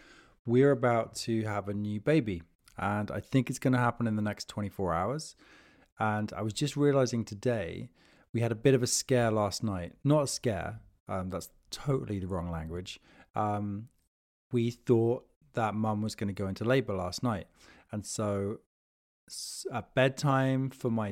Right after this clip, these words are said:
toddler, uh, we sort of let him know that maybe he would wake up and we would be at the baby doctor and that he would have, you know, a family member or one of our neighbors over, which is all pre-planned. He knows that's gonna happen.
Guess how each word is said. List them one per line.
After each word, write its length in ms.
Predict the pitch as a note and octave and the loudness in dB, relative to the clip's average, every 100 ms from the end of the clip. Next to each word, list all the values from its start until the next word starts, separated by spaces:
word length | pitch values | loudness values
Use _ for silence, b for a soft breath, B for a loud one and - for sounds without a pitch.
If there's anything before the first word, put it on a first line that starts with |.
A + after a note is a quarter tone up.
| E2+ | -8
toddler, 640 | - C3 B2 G2 E2+ G#2 - b b b _ G2 | -2 0 0 -4 -6 -8 -16 b b b _ -6
uh, 140 | G2 | -4
we 160 | F#2+ G#2+ | -4 -6
sort 240 | - A2 | -4 -4
of 80 | G2 | -4
let 140 | G#2 G#2+ | -6 -4
him 200 | A#2 A2+ | -4 -4
know 220 | G2 G2+ | -4 -6
that 160 | G2 | -6
maybe 300 | F#2+ G2 G#2+ | -6 -6 -6
he 160 | G2+ A2 | -6 -6
would 140 | G#2 | -6
wake 320 | G#2 G2+ G2 G2 | -4 -4 -4 -6
up 220 | F#2 - | -8 -8
and 140 | F#2 | -8
we 160 | F#2+ F#2+ | -6 -6
would 220 | F#2+ F2 | -8 -8
be 420 | F#2+ F#2 F#2 F#2+ - b b - | -8 -6 -6 -8 -12 b b -12
at 140 | F#2 | -10
the 60 | E2 | -6
baby 340 | B2 B2+ C3+ | 0 2 4
doctor 580 | B2 B2+ A#2+ B2+ B2 A#2 b b b _ | 6 6 4 0 0 -2 b b b _
and 240 | F#2+ F#2 F#2 | -8 -6 -6
that 180 | F2 - | -8 -8
he 160 | G2+ | -8
would 160 | F#2+ F#2 | -6 -8
have, 520 | F#2 F2 F2 - - _ b b - | -8 -8 -8 -12 -20 _ b b -10
you 60 | |
know, 100 | G2 | -8
a 40 | E2+ | -6
family 440 | - A#2+ A#2+ A#2+ | 2 2 4 2
member 500 | A#2 A#2 A2+ A2+ A2 G#2 | 2 2 2 2 2 0
or 100 | G2 | -2
one 160 | F#2+ | -2
of 100 | F2 | -2
our 80 | F2 | -2
neighbors 420 | F#2+ G#2+ A#2 G#2 | -2 -2 -2 -2
over, 360 | A2+ A2 A#2+ B2 B B B B - | 0 0 -2 -4 B B B B 0
which 200 | A#2+ A#2+ | 2 4
is 120 | A2 | 4
all 180 | A#2+ A#2 | 6 4
pre-planned. 800 | - A#2+ A2+ - G2 F#2+ A#2+ B2+ | 2 0 0 -2 -4 -2 -4 -6
He 100 | G#2+ | -4
knows 280 | G#2 G#2+ - | -2 -2 -4
that's 200 | F#2+ - | -8 -6
gonna 180 | G2 | -6
happen. 400 | F2+ D#2+ G2 A2 | -6 -8 -8 -10